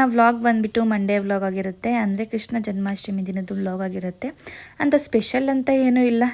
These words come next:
ಯಾಕೆಂದ್ರೆ ಏನೂ ಹಬ್ಬ ಮಾಡೋ ಹಂಗಿಲ್ವಲ್ಲ. ಹಾಗಾಗಿ ಸಿಂಪಲ್ ಆಗಿ ಬೆಳಗ್ಗೆ ಪೂಜೆ ಎಲ್ಲ ಮುಗಿಸಿದೆ ಅಷ್ಟೇ. ಆ, ಸ್ಪೆಷಲ್ ಅಂತ ಏನಿಲ್ಲ. ಪೂಜೆ ಮಾಡಿ ಇವಾಗ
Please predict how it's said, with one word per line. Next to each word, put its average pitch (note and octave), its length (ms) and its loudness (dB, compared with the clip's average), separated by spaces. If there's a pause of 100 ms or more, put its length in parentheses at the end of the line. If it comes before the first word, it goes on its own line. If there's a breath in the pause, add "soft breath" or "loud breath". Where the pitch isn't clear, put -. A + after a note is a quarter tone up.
ಯಾಕೆಂದ್ರೆ G#3+ 380 -2
ಏನೂ G#3 140 2
ಹಬ್ಬ G3 300 -4
ಮಾಡೋ F#3+ 360 -2
ಹಂಗಿಲ್ವಲ್ಲ. F3+ 500 -6 (540 loud breath)
ಹಾಗಾಗಿ A3+ 300 0
ಸಿಂಪಲ್ C4+ 460 0
ಆಗಿ A3+ 200 0
ಬೆಳಗ್ಗೆ G#3 400 0
ಪೂಜೆ G#3 340 -2
ಎಲ್ಲ G3 140 -2
ಮುಗಿಸಿದೆ F#3+ 500 -4
ಅಷ್ಟೇ. A3 440 -6 (440 loud breath)
ಆ, G#3+ 200 0 (220)
ಸ್ಪೆಷಲ್ G#3+ 400 -2
ಅಂತ G3+ 200 -2
ಏನಿಲ್ಲ. F#3+ 400 -2 (460 loud breath)
ಪೂಜೆ C4+ 200 6
ಮಾಡಿ A#3+ 280 4
ಇವಾಗ G#3 200 2